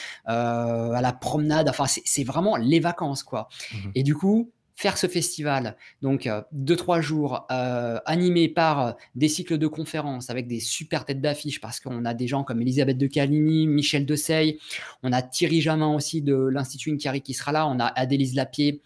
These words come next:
Speaker 1: on a Aurore Rogier qui est dans un domaine un peu autre avec, euh,
Speaker 2: Ouais.
Speaker 1: on va dire, le côté, euh, euh, ch-, euh, canalisation, et cetera.
Speaker 2: Mhm.
Speaker 1: On a, voilà, on a que des personnes, euh, qui, dans ce qu'ils font, sont passionnés et qui arrivent à nous passionner.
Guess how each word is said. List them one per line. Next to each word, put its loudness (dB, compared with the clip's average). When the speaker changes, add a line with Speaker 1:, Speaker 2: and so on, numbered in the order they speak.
Speaker 1:
on -2
a 0
Aurore 2
Rogier 4
qui 0
est -4
dans 0
un -2
domaine 2
un 0
peu -6
autre -2
avec, -4
euh, -2
Speaker 2:
Ouais. -12
Speaker 1:
on -4
va 2
dire, 4
le 4
côté, 2
euh, 4
euh, -2
ch-, 0
euh, -2
canalisation, 2
et 0
cetera. -4
Speaker 2:
Mhm. -4
Speaker 1:
On 2
a, 4
voilà, 4
on 2
a 2
que 0
des 0
personnes, -2
euh, -2
qui, -6
dans 2
ce -4
qu'ils -4
font, -4
sont -4
passionnés -2
et -6
qui -4
arrivent 0
à 2
nous 4
passionner. -2